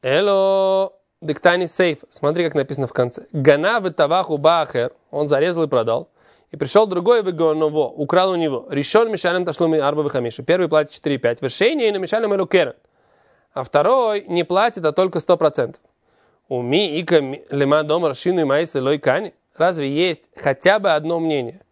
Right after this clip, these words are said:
что изменение с действием не приобретает это вору?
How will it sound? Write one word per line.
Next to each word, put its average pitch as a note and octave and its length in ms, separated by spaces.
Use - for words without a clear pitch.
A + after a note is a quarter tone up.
что D#3 260
изменение D3 840
с A2+ 60
действием C#3+ 680
не D#3+ 240
приобретает D3 600
это C3 160
вору? A#2+ 340